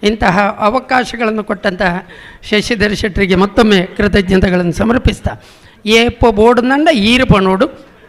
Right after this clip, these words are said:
ಯಕ್ಷಗಾನದ ಅಭಿಮಾನಿಗೆ ವಿಮಾನಯಾನದ ಯೋಗ, ಶಶಿಧರ ಶೆಟ್ಟಿಯವರ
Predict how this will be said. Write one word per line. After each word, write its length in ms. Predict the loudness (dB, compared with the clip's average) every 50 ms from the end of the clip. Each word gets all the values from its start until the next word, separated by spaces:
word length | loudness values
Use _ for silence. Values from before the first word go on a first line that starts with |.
| -20 _ _ _ -20 -20 _ _ _ _ _ _ _ _ _ _ _ -6 0
ಯಕ್ಷಗಾನದ 840 | 2 2 2 2 2 4 4 4 6 6 6 6 6 4 2 4 4 6 6 6 4 2 0
ಅಭಿಮಾನಿಗೆ 920 | 0 0 2 4 4 4 6 6 6 6 4 2 2 4 4 4 4 2 0
ವಿಮಾನಯಾನದ 1200 | 0 0 2 4 4 4 4 4 4 2 2 0 0 0 2 4 6 6 6 6 4 4 4 4 4 6
ಯೋಗ, 380 | 6 6 6 6 6 4 4 2 0 0 -2 -8 -20 _ -10
ಶಶಿಧರ 560 | -4 0 0 0 0 0 -2 0 0 2 0 2 2
ಶೆಟ್ಟಿಯವರ 600 | 2 0 0 0 -2 2 2 4 4 4 4 4